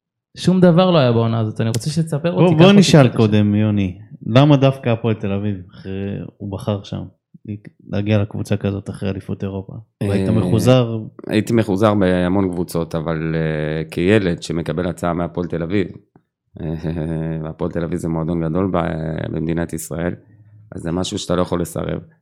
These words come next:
Speaker 3: למרות שאנשים שתמיד היו סביבי בצפרים חולון, אמרו,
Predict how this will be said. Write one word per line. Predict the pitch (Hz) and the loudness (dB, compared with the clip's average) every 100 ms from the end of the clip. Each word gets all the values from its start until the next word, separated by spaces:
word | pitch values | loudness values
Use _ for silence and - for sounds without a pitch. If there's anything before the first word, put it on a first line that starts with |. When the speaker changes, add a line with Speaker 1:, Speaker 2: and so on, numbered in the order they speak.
| _ 82 | _ -6
Speaker 3:
למרות | 85 90 | -4 -2
שאנשים | 90 87 80 90 | -2 -2 -2 -4
שתמיד | 82 87 82 87 87 | -4 -6 -6 -6 -4
היו | 90 90 | -4 -4
סביבי | - 85 90 | -8 -6 -4
בצפרים | 85 90 - 87 | -4 -8 -6 -6
חולון, | 85 87 98 98 _ _ _ _ _ - | -2 -2 -2 -4 _ _ _ _ _ -8
אמרו, | 85 101 92 - | -2 2 0 -2